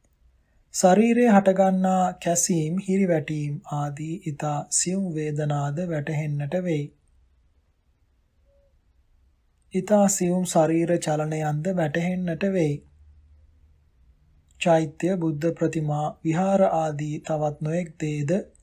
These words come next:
යෝගාවචරයාට ඇස ඉදිරියේ ඇතුවාක් මෙන් වරින් වර වැටහෙයි. කලින් සිහි කළ යුතු අරමුණු අමාරුවෙන්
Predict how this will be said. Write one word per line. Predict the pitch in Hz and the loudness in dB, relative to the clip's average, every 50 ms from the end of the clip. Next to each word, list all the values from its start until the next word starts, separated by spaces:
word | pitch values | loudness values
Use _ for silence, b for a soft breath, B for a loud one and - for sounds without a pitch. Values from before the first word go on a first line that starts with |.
| _ _ _ _ _ _ _ _ _ - | _ _ _ _ _ _ _ _ _ -2
යෝගාවචරයාට | 170 180 202 202 202 202 196 196 190 190 185 190 - 185 175 180 180 175 175 175 175 175 - | 0 2 2 4 6 6 6 4 2 0 -2 -2 -4 -2 -2 0 0 0 2 0 0 -2 -4
ඇස | 226 254 - - 170 165 - 208 214 | -6 -6 -4 -4 -4 -4 -2 -2 -2
ඉදිරියේ | - 175 156 151 160 156 156 156 156 156 156 - | -2 -2 -2 -2 -4 -4 -6 -6 -6 -8 -8 -6
ඇතුවාක් | - 151 143 - 180 175 175 170 156 151 143 - - | -6 -6 -6 -6 -4 -2 0 0 0 -2 -4 -8 -8
මෙන් | 165 151 147 147 170 202 - - _ _ _ _ _ _ _ _ _ - - - | -6 -4 -4 -4 -4 -6 -8 -14 _ _ _ _ _ _ _ _ _ -20 -10 -2
වරින් | 160 160 170 202 214 220 202 180 | 2 2 4 4 4 2 2 2
වර | 156 151 147 151 147 | 2 2 0 0 0
වැටහෙයි. | 147 147 143 143 156 135 139 135 135 147 196 - _ _ _ _ _ _ _ _ _ _ _ _ _ _ _ _ _ _ _ _ _ _ _ _ _ _ _ _ _ _ _ _ b b b b b b b _ - | -2 -2 -2 -2 -2 -2 -2 -4 -6 -8 -12 -16 _ _ _ _ _ _ _ _ _ _ _ _ _ _ _ _ _ _ _ _ _ _ _ _ _ _ _ _ _ _ _ _ b b b b b b b _ 4
කලින් | - 190 196 226 240 233 208 202 - | 6 8 8 8 6 4 2 0 -2
සිහි | - - - 175 170 185 190 | -4 -2 0 0 0 0 2
කළ | - 190 185 180 170 165 165 - | 2 4 4 4 4 0 0 -2
යුතු | 165 160 160 151 165 160 - | -4 -4 -4 -2 -4 -4 -2
අරමුණු | 165 156 160 160 156 156 156 151 156 185 220 - - _ _ _ _ _ _ _ | -2 -2 -2 -2 -4 -4 -4 -2 -2 -2 -2 -4 -6 _ _ _ _ _ _ _
අමාරුවෙන් | 160 160 175 196 202 202 202 202 202 202 202 202 196 | -4 0 4 4 6 6 6 4 4 4 4 4 4